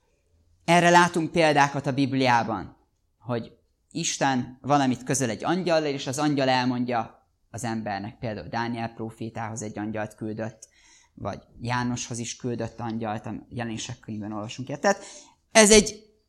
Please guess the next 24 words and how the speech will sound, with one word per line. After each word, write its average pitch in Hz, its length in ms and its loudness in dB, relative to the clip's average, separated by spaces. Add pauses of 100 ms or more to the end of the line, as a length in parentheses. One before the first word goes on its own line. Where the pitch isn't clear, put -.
(240)
ez 202 200 8
egy 202 160 8
valószínű 196 640 8
magyarázat. 160 800 2 (540)
De 156 180 2 (140)
a 175 80 4
lényege 180 800 8
az 143 140 0
ő 156 140 0
kereskedésének 147 1120 2
az 214 80 -4
a 247 60 -2
szolgálat 156 760 6
volt. 131 480 -4 (1080)
Tehát 202 180 2
ez 247 180 6
világossá 202 580 2
teszi, 208 280 0
hogy 220 100 0
Lucifernek 196 600 2
volt 233 200 2
a 254 60 4
legnagyobb 226 460 6
szolgálata. 156 920 4